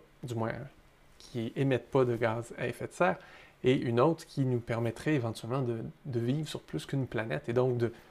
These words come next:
si jamais notre planète devenait trop terrible, ben, on aurait une chance de survie en tant qu'humanité. Donc ça, c'est, c'est des choses vraiment profondes, ça nous invite à nous dépasser. Donc,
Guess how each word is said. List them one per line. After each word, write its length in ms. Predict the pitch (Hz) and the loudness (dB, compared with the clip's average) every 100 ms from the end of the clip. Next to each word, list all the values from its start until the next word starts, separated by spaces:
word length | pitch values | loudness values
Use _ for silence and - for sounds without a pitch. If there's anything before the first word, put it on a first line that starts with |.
| - _ _ | -20 _ _
si 220 | - 135 | -4 0
jamais 240 | 120 120 | 2 4
notre 200 | 127 117 | 2 0
planète 380 | - 113 113 127 | -2 -4 -2 -4
devenait 300 | 123 117 110 | -6 -4 -6
trop 320 | - - 131 | -6 -2 0
terrible, 520 | 123 - 123 131 151 151 - - | 0 -2 -4 -2 -2 -4 -12 -6
ben, 160 | 127 135 | -4 -4
on 180 | 117 113 | -4 -2
aurait 160 | 117 | -2
une 100 | 131 | -2
chance 320 | 117 135 131 120 | -2 -2 -2 -2
de 80 | |
survie 380 | 110 - 123 127 | -6 -4 -4 -2
en 80 | 117 | -4
tant 160 | - 117 | -6 -8
qu'humanité. 480 | - 127 127 - 139 - - | -8 -10 -10 -10 -12 -8 -2
Donc 160 | 135 | -2
ça, 100 | - | -2
c'est, 280 | 214 - 110 - - - - _ | -4 -4 -4 -6 -20 -20 -20 _
c'est 140 | - 113 | -2 0
des 100 | - | 2
choses 280 | 175 175 | 6 6
vraiment 320 | 127 120 160 208 | 6 4 2 0
profondes, 560 | - 117 - 165 127 | -2 -2 0 0 -2
ça 120 | - | -4
nous 260 | 117 123 123 | -2 0 2
invite 260 | 135 185 - - | 0 -2 -6 -6
à 120 | 123 | -2
nous 340 | 123 120 123 | -2 -2 0
dépasser. 680 | 147 180 143 123 113 - 156 - _ - - - - - - - - - | 0 -2 -2 -2 -4 -10 -16 -18 _ -20 -20 -20 -20 -20 -20 -20 -16 2
Donc, 340 | 127 151 135 | 8 8 6